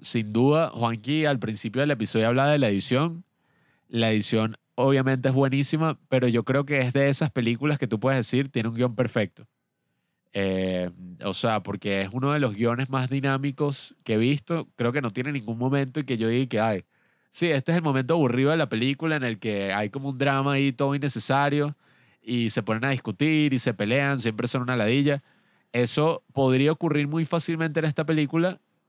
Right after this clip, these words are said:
cuando este Eduardo le congela la cuenta a Mark y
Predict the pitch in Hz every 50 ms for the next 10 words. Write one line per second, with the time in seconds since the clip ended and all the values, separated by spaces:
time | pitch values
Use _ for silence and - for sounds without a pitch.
0 | _ _ - 131 127 127 123 120 120 113 110 98 - - 139 139 139 139 131 120
1 | 107 104 101 - 104 98 107 110 120 120 120 113 107 107 110 104 104 - - 101
2 | 95 101 101 107 113 113 104 - - 135 143 127 120 117 110 98 120 107 113 117
3 | 131 139 131 123 117 113 101 - - 143 135 131